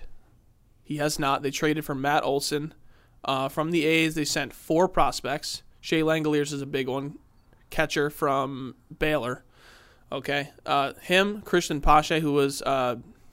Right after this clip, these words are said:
who had some big league experience already, good center fielder. Ryan Cusick, pitcher. Joey Estes, pitcher. For Matt Olson, eight years. After, after they traded for Olson, they gave him an extension of eight years, one sixty-eight. And <sighs>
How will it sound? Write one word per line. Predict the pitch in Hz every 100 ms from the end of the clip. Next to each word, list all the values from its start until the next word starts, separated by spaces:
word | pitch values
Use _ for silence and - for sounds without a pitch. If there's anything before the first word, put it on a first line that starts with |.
| -
who | 151
had | 170 170
some | 147
big | 147 143
league | 135
experience | 123 - 135 123
already, | 131 135
good | 147
center | 143 131 113
fielder. | 127 131 135 - -
Ryan | - 147 147
Cusick, | 156 143 147 -
pitcher. | 151 - 151
Joey | 143 135
Estes, | 127 - 127
pitcher. | - 120 110 113 - - - _
For | 156
Matt | 151 156
Olson, | 139 139 147 143 139 _ -
eight | 165 170
years. | 151 165 160 156 - -
After, | 143 165 -
after | 185 190 208
they |
traded | 180 190 175
for | -
Olson, | 156 151 151
they |
gave | 151 151
him | 147
an | 143
extension | 139 151 143 147 147
of | 139
eight | 123 131
years, | 143 139
one | 147 135
sixty-eight. | - 123 - 107 78 - _ _ - _ _ _ _ _ _ _ _ - -
And | 147 151 147 143 135 - - - - - - - - -
<sighs> | -